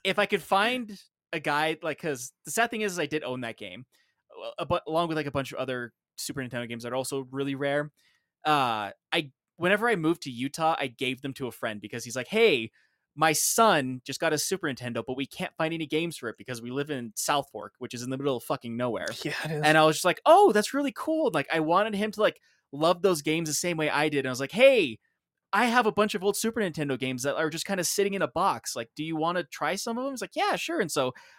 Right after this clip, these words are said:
Speaker 1: I just gave him, like, thirty Super Nintendo games, and some of 'em were probably super rare, like Draken. Uh, I think the only one he didn't take was Shaq Fu, because obviously he didn't take Shaq Fu.
Speaker 2: <laughs> How could you not
Speaker 1: Yeah.
Speaker 2: take Shaq Fu?
Speaker 1: <laughs>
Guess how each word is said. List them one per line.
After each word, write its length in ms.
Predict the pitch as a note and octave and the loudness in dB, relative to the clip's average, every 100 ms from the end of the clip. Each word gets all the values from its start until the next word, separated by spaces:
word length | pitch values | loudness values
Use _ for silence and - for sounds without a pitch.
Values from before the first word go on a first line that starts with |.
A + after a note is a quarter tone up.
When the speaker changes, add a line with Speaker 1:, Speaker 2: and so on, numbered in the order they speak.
| - | -4
Speaker 1:
I 120 | D#3+ F3 | 0 0
just 200 | G#3 - | -2 2
gave 220 | F#3+ F#3+ | 2 2
him, 100 | F#3 | 0
like, 160 | E3 - | -2 -2
thirty 440 | - F3 F#3 F#3+ | 0 2 2 0
Super 260 | - G3 F3 | -6 -4 -4
Nintendo 340 | C3+ C3 A#2+ | -2 -4 -4
games, 280 | A#2+ B2 A#2+ | -6 -6 -6
and 80 | B2+ | -4
some 240 | - G3+ | 0 0
of 100 | G3+ | 2
'em 100 | G#3 | 0
were 120 | F3+ | -2
probably 260 | - F3 D#3 | 0 -2 0
super 340 | - F3+ D3 | -2 -4 -4
rare, 280 | B2+ C3+ C3+ | -2 0 2
like 160 | A#2 A2+ | 0 -2
Draken. 540 | C#3 C#3 - C#3+ D3 - _ _ _ | 0 0 0 -4 -4 -8 _ _ _
Uh, 340 | C3 C3+ A2+ G#2+ - - | 2 4 4 -2 -6 -2
I 100 | D#3 | 2
think 160 | A3 | 2
the 80 | A3+ | 2
only 200 | E3 F3 | 0 2
one 120 | E3+ | 2
he 80 | D3+ | 2
didn't 160 | D3 C#3+ | 2 2
take 160 | C#3+ | -4
was 100 | C3 | -4
Shaq 280 | - C3+ A#2+ | -2 -2 -2
Fu, 240 | - B2+ G#2+ | -4 -4 -4
because 240 | G#2+ G#2+ - | -6 -6 0
obviously 480 | C3+ A2+ G#2+ G#2 A2+ | 0 0 -4 -6 -6
he 60 | |
didn't 140 | A#2 A#2 | -8 -4
take 120 | C3 | -2
Shaq 300 | - B2 - | 2 0 2
Fu. 180 | C#3+ A2+ | 0 0
Speaker 2:
<laughs> 140 | A2+ - | 2 6
How 120 | B3 G3+ | 8 8
could 260 | - D#3+ | 8 6
you 100 | D3 | 6
not 280 | D3 D3+ C#3 | 6 8 8
Speaker 1:
Yeah. 40 | A2 | 6
Speaker 2:
take 200 | C#3 A#2+ | -2 0
Shaq 340 | - C#3+ - | 4 4 4
Fu? 240 | - E3+ C#3+ | 4 6 8
Speaker 1:
<laughs> 340 | B3+ B3 - | 6 4 -2